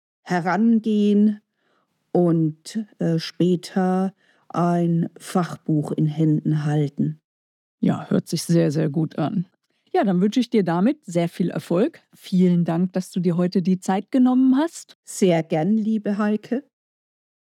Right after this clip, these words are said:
Speaker 2: Ja, der Krimi von Ingrid Reidel hat die Jury für die Shortlist, also es sind die fünf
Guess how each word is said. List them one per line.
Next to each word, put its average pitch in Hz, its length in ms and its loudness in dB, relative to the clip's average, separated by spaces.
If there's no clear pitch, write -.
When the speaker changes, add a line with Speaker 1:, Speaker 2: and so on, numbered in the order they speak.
Speaker 2:
Ja, 269 300 2
der 185 160 0
Krimi 277 560 2
von 175 460 0
Ingrid 185 560 0
Reidel 214 600 0
hat 165 200 -4
die 170 100 -2
Jury 220 480 2
für 185 180 0
die 139 120 -2
Shortlist, - 920 -4
also 151 180 0
es 147 100 -4
sind 170 180 0
die 147 220 -4
fünf 247 340 2